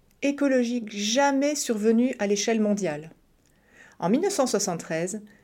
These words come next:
deux scientifiques de l'Université de Californie,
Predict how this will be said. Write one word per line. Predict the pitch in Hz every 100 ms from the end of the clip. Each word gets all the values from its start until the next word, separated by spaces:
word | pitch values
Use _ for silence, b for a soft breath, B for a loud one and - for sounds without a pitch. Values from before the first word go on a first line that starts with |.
| B
deux | 165 226
scientifiques | 262 285 254 247 269 196
de | 170
l'Université | 185 220 226 226 233 233
de | 156
Californie, | 147 208 220 - 175 160 170